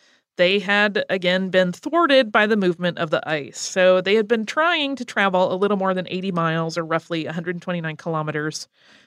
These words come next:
southwest. But again, because the ice that they're walking on is also shifting,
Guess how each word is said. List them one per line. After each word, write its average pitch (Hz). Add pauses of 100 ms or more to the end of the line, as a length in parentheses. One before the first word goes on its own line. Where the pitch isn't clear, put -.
southwest. 190
But 190
again, 202
because 196
the -
ice 196
that 220
they're 214
walking 214
on 180
is 170
also 165
shifting, 190